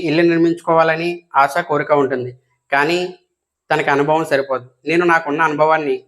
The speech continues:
వీడియోస్ రూపంలో ప్రాక్టికల్‌గా నేను మన ఛానల్‌లో పోస్ట్ చేస్తాను. అదేవిధంగా మన ఛానల్‌లో వీడియోస్ చూసి ఆ వ్యక్తి తన ఇల్లుని సులువుగా నిర్మించుకోవచ్చు. అదేవిధంగా బిల్డింగ్ స్టార్టింగ్ నుంచి ఎండ్ అయ్యే వరకు, అంటే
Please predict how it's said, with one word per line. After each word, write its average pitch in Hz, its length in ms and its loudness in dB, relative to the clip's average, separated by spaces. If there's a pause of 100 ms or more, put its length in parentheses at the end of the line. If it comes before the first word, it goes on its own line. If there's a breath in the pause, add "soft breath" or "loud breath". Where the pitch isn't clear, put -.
(120)
వీడియోస్ 151 360 0
రూపంలో 160 360 -2
ప్రాక్టికల్‌గా 147 680 -2 (420 soft breath)
నేను 151 160 0
మన 147 160 2
ఛానల్‌లో 143 340 0
పోస్ట్ 135 320 -2
చేస్తాను. 123 380 -6 (1040)
అదేవిధంగా 165 560 2 (420 loud breath)
మన 143 160 2
ఛానల్‌లో 160 420 2
వీడియోస్ 160 380 -2
చూసి 160 280 -4 (180)
ఆ 151 80 4
వ్యక్తి 143 360 -2 (140)
తన 143 160 0
ఇల్లుని 143 380 0 (520)
సులువుగా 165 400 0 (140)
నిర్మించుకోవచ్చు. 135 800 -2 (520)
అదేవిధంగా 165 560 0 (500)
బిల్డింగ్ 165 460 -2
స్టార్టింగ్ 147 500 -2
నుంచి 156 260 -2 (320)
ఎండ్ 143 200 2
అయ్యే 156 160 2
వరకు, 156 360 -2 (280)
అంటే 135 240 0